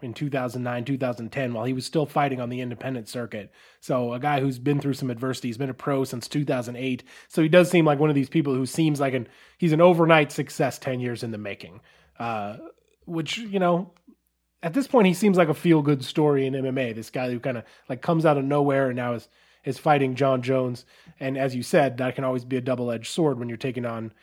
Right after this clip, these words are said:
uh, one of the guys who's one of the best that's ever done it. We did get an email from somebody. I don't have it in front of me. I can't remember how,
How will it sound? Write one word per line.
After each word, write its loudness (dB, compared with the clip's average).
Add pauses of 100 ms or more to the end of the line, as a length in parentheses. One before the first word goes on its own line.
(300)
uh, -4
one -6
of -6
the -8
guys -4
who's -6
one -4
of -6
the -6
best -6 (260)
that's -4
ever 0
done 2
it. -2 (500)
We 0
did 4
get 6
an 8
email 6
from -2
somebody. 0
I -2
don't 0
have 2
it -2
in -4
front -2
of 0
me. -2
I -4
can't -2
remember 2
how, -2